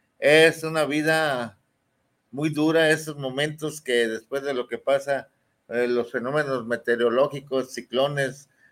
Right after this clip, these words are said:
nortes, como le llamen, dejan a mucha gente sin sus propias casas, en el puro lodo, les dejan todo, el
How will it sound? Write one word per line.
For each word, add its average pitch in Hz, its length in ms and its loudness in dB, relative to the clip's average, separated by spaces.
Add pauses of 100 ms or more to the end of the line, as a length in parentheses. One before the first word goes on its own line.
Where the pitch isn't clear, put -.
nortes, 139 420 0
como 113 220 -6
le 110 120 -2
llamen, 147 480 0 (440)
dejan 135 680 4 (140)
a 117 120 -4
mucha 131 380 -4
gente 127 580 -4 (400)
sin 143 480 -2
sus 120 200 -10 (120)
propias 135 640 2
casas, 127 680 2 (400)
en 123 180 -2
el 113 200 0
puro 135 260 4
lodo, 120 400 4
les 107 220 -4
dejan 120 320 -2
todo, 135 440 0 (380)
el 117 340 2